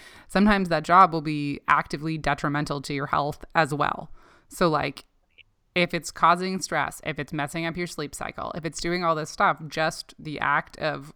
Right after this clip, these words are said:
working can make you sicker. And so it's, like, a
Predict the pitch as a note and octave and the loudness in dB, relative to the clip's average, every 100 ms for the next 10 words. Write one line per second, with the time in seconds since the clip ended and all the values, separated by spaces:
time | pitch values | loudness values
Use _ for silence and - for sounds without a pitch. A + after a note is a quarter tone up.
0 | _ _ C#3+ D3+ G3 - D#3 D#3 D3+ D3+ | _ _ -12 -4 -4 -2 -4 -4 -4 -6
1 | D3 C#3 C3+ - - - - - _ _ | -6 -6 -6 -6 -4 -6 -8 -14 _ _
2 | _ - F3 - D#3+ D3+ E3 D3+ C#3+ C#3+ | _ -6 -2 2 2 0 -2 -4 -4 -6
3 | - | -6